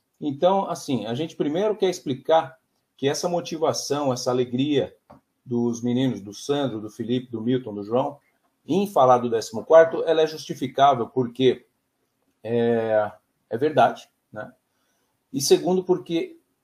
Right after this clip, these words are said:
a caminhada do décimo quarto, ela nasce da cabeça desses caras.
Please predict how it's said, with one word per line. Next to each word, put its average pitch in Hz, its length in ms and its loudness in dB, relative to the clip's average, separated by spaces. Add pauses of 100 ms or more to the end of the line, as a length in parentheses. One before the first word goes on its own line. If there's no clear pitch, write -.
(480)
a - 80 -8
caminhada 214 680 4
do 123 120 0
décimo 117 400 0
quarto, 135 480 4
ela 143 160 2
nasce 165 460 -2
da 185 180 4
cabeça 185 560 2
desses 202 280 -4
caras. 185 680 -2